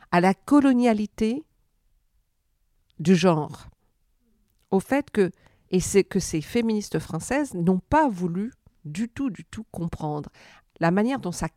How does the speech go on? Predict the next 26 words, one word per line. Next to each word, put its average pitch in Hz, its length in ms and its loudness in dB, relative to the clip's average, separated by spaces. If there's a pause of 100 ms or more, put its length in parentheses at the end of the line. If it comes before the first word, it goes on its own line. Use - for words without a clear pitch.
questionnait 226 720 -4 (540)
leur 226 400 4
féminisme, 160 720 -8 (200)
le 220 260 -2
fémi-, 196 400 -8
les 196 340 -2
féminismes, 160 960 -6
mais 151 220 -4 (400)
qu'ils 214 180 -4
soient - 380 -4
de 151 140 -6
gauche 151 340 -4
ou 139 60 -16
de 147 80 -6
droite, 220 320 -8 (260)
les 202 200 -2
féministes 180 440 -8
français - 540 -12 (500)
ne 170 80 -4
se, 208 140 -4
pas 269 260 -2
se 247 140 -6
poser 196 240 -2
la 180 100 -2
question 262 320 -8
dont 170 180 -2